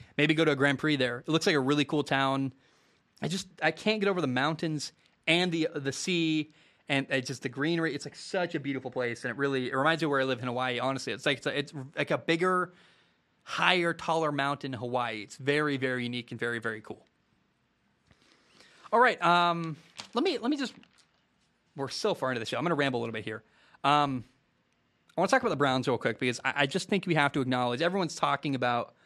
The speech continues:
all the airtime from this Bears-Browns game is going to Justin Fields and Matt Nagy, and not enough people are talking about how good the Browns defense played on Sunday.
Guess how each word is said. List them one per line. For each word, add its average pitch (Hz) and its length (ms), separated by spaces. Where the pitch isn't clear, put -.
all 214 220
the 226 200
airtime 160 580
from 139 120
this 127 140
Bears-Browns 123 880
game 139 320
is 127 140
going 123 280
to 117 440
Justin 135 300
Fields 127 340
and 120 100
Matt 117 220
Nagy, 127 440
and 139 180
not 202 220
enough 262 160
people 214 220
are 156 60
talking 160 360
about 139 180
how 147 160
good 131 400
the 143 100
Browns 151 300
defense 139 340
played 135 220
on 117 140
Sunday. 110 400